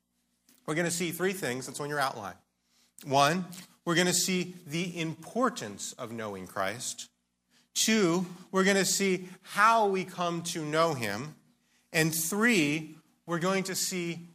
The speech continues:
what knowing him leads to. What is the end? What is the goal? What does knowing him lead to? And my prayer is that as we look about at knowing Christ, we won't simply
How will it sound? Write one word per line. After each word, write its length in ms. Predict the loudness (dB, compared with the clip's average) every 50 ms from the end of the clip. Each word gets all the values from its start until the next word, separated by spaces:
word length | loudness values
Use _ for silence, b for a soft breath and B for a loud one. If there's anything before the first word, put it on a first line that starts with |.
| _ _
what 360 | -16 -10 -8 -6 -6 -6 -6
knowing 480 | -6 -6 -4 -4 -4 -4 -6 -8 -8 -10
him 320 | -10 -10 -10 -8 -8 -8
leads 360 | -10 -10 -10 -10 -10 -10 -10 -10 -12
to. 60 | -16 -16 -20 _ _ _ _ _ _ _ _ -16 -6
What 220 | 0 0 2 2
is 160 | 2 2 0
the 180 | -2 -2 0 0
end? 180 | 0 0 0
What 160 | 0 0 2 2
is 140 | 2 0
the 80 | -2 0
goal? 240 | 2 2 2 4 4
What 140 | 2 2 4
does 180 | 2 2 0
knowing 400 | -2 -2 -2 -2 -2 -2 -4 -6
him 160 | -6 -8 -6
lead 160 | -6 -8 -6 -4
to? 100 | -4 0
And 80 | 2
my 160 | 4 4 4
prayer 400 | 4 2 -2 -2 0 2 2 2
is 300 | 2 2 0 -2 -6 -8 B B B B B B
that 180 | 0 0 0 0 -4 -12 -12 -4
as 260 | 0 0 2 2 2
we 180 | 0 0 2
look 240 | 4 6 4 4 4
about 500 | 2 2 4 6 6 6 4 2 2 4
at 200 | 4 4 4 2
knowing 300 | 2 2 2 4 2 0
Christ, 300 | 0 2 2 2 2 0
we 140 | -2 0 2
won't 240 | 2 2 2 0 0
simply 520 | 0 0 0 0 0 -2 -2 -2 -4 -6